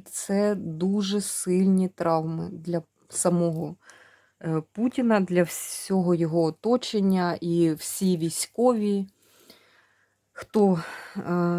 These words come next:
винний, да, в, в цьому наступі на Курськ. Ну, всіх буде, ну, убито. От мені йде, або отруєно, убито. Це,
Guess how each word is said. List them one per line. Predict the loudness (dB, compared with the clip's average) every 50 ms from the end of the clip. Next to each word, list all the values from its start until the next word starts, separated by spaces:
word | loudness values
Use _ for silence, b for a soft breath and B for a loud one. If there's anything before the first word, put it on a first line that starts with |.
| -2
винний, | -4 0 4 6 6 6 6 4 0 -4 -8 -12 -14 _
да, | -10 -6 -4 -4 -4
в, | -4 -8 -12 -16 -16 -18 _ _ _ _ _ _ _ _ _ _ _ _ _ _ _ _ _ _ _ _ _ -10 -10 -10 -10 -12 -16 -20 -16 -8 -4
в | -2 -2 0 -2 -2 -4
цьому | -6 -8 -4 0 0 2 2 2 0 -2 -4 -4 -4
наступі | -2 0 0 0 0 -2 -4 -6 -6 -8 -8 -6 -2 0
на | 0 0 -2
Курськ. | -4 _ -6 -4 -4 -4 -8 -12 -14 -16 _ _ _ _ b b b b b b b b b b b b b b b b b b _ _ _
Ну, | -10 -8 -8
всіх | -8 -10 -8 -4 -2 -2 -2 -2
буде, | -2 -2 -4 -2 -2 0 2 2 2 0 -4 -8 -12 -14 -14 _ -4
ну, | -2 0 0 0 -2 _ _ _ _ _ _ _ _ _ _ _
убито. | 0 2 4 4 2 2 -2 -6 -10 -12 -12 -14 _ _ _ _ _ _ _ _ _ _ _ -16
От | -16 -14 -10 -8
мені | -6 -4 -2 -2 -2
йде, | -2 -2 -2
або | -2 0 2 2 2
отруєно, | 2 2 2 2 4 4 4 6 6 6 4 4 4 4 4
убито. | 2 0 0 0 0 0 0 0 -2
Це, | -4 -2 0 0 0